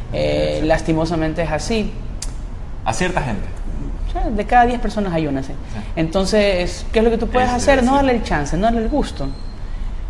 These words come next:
Speaker 1: Eh, verificar dónde caminas para no caerte en ese hueco.
Speaker 2: Eso te iba a decir, Carlos, eh, tocando un poco de lo de los trolls en internet. Yo te comenzaba,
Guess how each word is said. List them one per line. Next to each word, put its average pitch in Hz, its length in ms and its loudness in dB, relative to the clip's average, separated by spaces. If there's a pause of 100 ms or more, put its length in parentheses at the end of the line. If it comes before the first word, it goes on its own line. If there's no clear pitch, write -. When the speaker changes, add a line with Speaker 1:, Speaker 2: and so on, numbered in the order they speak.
Speaker 1:
Eh, 151 160 0
verificar 175 480 4
dónde 190 220 2
caminas 190 480 0
para - 180 0
no 147 120 0
caerte 139 280 2
en 135 60 0
ese 135 120 -2
hueco. 214 260 0 (280)
Speaker 2:
Eso 196 120 2
te 208 80 4
iba 208 100 8
a 190 40 6
decir, 180 180 2
Carlos, 123 260 4 (120)
eh, 113 600 0
tocando 151 260 2
un 160 140 0
poco 151 240 2
de 151 60 2
lo 139 60 2
de 120 60 0
los 104 160 -2
trolls 135 320 2
en 110 60 0
internet. 110 420 2
Yo 180 80 4
te 214 100 6
comenzaba, 185 580 6